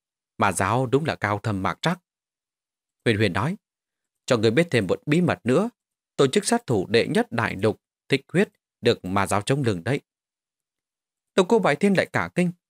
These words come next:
"Cứ thế đi. Đến lúc đó, ngươi để lại ám ký cho ta. Giờ mau về khách điếm.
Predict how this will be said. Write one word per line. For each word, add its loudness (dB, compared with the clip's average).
"Cứ 4
thế 2
đi. 2
Đến 2
lúc 0
đó, 0
ngươi 4
để 4
lại 2
ám 0
ký 0
cho -4
ta. -2
Giờ 4
mau 0
về 2
khách -4
điếm. 2